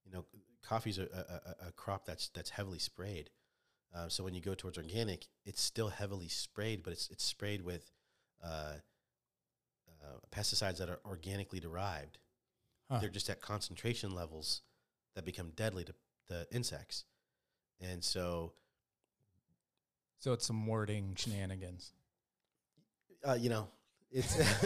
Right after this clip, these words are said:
Speaker 1: <laughs> it's, uh, things,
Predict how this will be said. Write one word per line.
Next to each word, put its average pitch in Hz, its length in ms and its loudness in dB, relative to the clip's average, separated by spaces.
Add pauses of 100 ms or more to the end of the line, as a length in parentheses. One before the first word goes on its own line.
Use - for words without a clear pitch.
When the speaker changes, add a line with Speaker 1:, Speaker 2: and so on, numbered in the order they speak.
(220)
Speaker 1:
<laughs> - 800 4
it's, 147 260 8
uh, 135 360 12 (2250)
things, 127 360 0